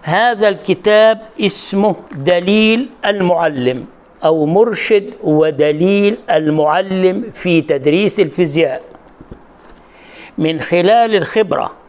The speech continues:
في تدريس الفيزياء وموجه عام للفيزياء على مستوى الجمهورية وعضو مركز تطوير تدريس العلوم، واشتركت في تأليف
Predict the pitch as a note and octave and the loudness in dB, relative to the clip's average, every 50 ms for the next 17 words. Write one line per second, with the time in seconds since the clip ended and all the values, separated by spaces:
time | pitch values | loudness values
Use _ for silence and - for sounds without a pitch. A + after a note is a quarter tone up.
0 | - - - - - - - - - - - - - - - E3+ D#3 D3 D3+ E3 | -20 -20 -20 -20 -20 -20 -20 -20 -20 -20 -20 -20 -14 -6 -2 0 0 0 0 -2
1 | C#3+ C3+ D#3+ F#3+ A#3 C4 A3 - A3 F#3+ D#3 - - F3+ E3+ C3+ B2+ A2 G2+ F#2 | -2 0 0 2 2 2 0 0 -2 -2 -2 0 0 0 0 0 -4 -8 -10 -10
2 | - - _ - - - - - _ _ - - - - - - D3 D3+ D#3 D3+ | -12 -20 _ -20 -20 -20 -20 -20 _ _ -20 -20 -20 -14 -4 -2 0 0 0 0
3 | D3 F3+ G#3+ A#3 G3+ F#3+ F3+ G3 E3+ - - C#3+ C#3+ F3 G3 G3+ G3+ G3+ G3+ F#3 | 0 0 0 -2 -4 -4 -2 -2 -2 -2 -2 -2 -2 -2 -2 0 -2 -2 0 0
4 | F3+ E3+ E3 - - G3+ G3 F3 G3 F3+ E3+ E3+ E3 D3+ - G3 F#3 F3 E3 F3+ | 0 0 0 -2 -2 -2 0 0 0 0 0 0 -2 -2 0 0 0 0 0 0
5 | D#3 E3+ F3 F3 F3 D3+ A#2 - - - - - _ - _ - - - - - | 0 2 2 2 2 0 -2 -4 -10 -16 -20 -20 _ -20 _ -20 -20 -20 -20 -20
6 | - - - - - C3+ D3 D3 C#3+ F3 A3 A3 F#3+ G3 F#3 F#3 F3 F#3 G#3+ G#3+ | -20 -20 -16 -10 -4 -2 -2 0 0 0 -2 -2 0 0 2 2 2 0 -2 -2
7 | G3+ - G3+ F#3 - - - F3+ E3+ D#3+ - F#3 G3+ G#3 F#3+ - - F3 D#3 D3 | -2 -2 -2 -2 -2 -2 -4 -4 -4 -2 0 2 2 2 2 0 -2 -2 -2 0
8 | D3 D#3+ F#3+ F#3 - - F3+ D#3+ D3 E3 E3+ F3 E3 D#3+ D3 A#2+ - - - - | 0 -2 -2 -2 0 0 0 0 0 2 4 4 4 4 4 2 -2 -8 -16 -20
9 | - - - - - - C#3+ C#3+ C#3+ - - - E3+ D#3+ E3+ G3 F#3+ - - - | -20 -20 -20 -20 -8 -4 -2 -2 -2 -2 -4 -2 0 0 2 0 0 -2 -2 -2
10 | F#3 - - F#3+ F3+ - - G3 - F3 F#3 A3 G#3+ - - | -2 0 0 -2 -2 0 0 0 0 2 2 0 0 0 -2